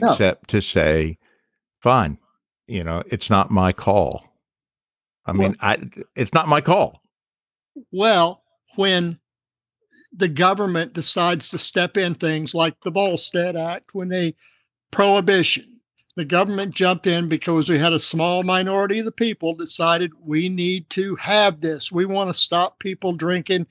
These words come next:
Speaker 2: and we're gonna make the country dry." Well, the Volstead Act didn't go over very well.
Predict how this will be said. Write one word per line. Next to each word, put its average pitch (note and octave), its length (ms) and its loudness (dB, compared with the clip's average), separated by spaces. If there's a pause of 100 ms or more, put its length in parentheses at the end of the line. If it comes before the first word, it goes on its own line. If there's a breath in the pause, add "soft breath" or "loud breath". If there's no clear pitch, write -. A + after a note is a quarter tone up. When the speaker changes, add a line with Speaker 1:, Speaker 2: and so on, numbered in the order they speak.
(260 loud breath)
Speaker 2:
and E3+ 140 0
we're F3 120 4
gonna F3 160 0
make E3+ 260 0
the E3 100 -2
country E3 420 0
dry." D#3+ 440 0 (420)
Well, G3+ 320 2 (160)
the G#3 80 -6
Volstead G3 540 2
Act F3+ 260 -2
didn't F#3 240 -2
go G3+ 240 2
over E3+ 240 0
very C#3+ 320 -2
well. - 400 -14